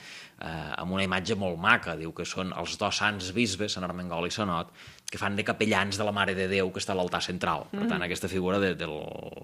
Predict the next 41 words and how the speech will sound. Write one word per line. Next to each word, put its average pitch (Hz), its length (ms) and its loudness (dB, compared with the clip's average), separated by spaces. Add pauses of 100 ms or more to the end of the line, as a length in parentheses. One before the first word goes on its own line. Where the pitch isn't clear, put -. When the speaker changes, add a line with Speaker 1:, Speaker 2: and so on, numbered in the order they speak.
(120)
Speaker 2:
Mhm. 165 440 -6
Speaker 1:
el, 170 80 -6 (260)
el, 85 80 -4
la 82 140 -6
tríada, 101 400 4
en 104 100 2
podríem 95 340 0
dir, 92 140 -2
Santa 90 320 -2
Maria, 92 380 0
Sant 92 160 -6
Armengol 87 420 -4
i 85 40 -4
Sant 92 200 -4
Ot, 85 240 -8 (260)
presidint 87 540 -2
el 98 120 -2
temple 80 320 -8
de 87 120 -6
la 85 100 -6
catedral. 80 460 -8
Speaker 2:
Mhm. - 140 -20 (1040)
Està 202 120 -4
bé. 147 200 -2 (880)
I 220 800 2
com 294 180 2
se 294 160 0
celebra 175 460 0
la 156 160 0
seva 156 180 -6
festa? 151 400 -4
Perquè, 170 240 -6
clar, 180 160 0
nosaltres 180 640 -2 (240)
aquí 170 320 -2
a - 20 0
la 170 160 0
Seu 180 160 -2
d'Urgell 185 380 2 (260)
cada 170 240 2
any 214 220 2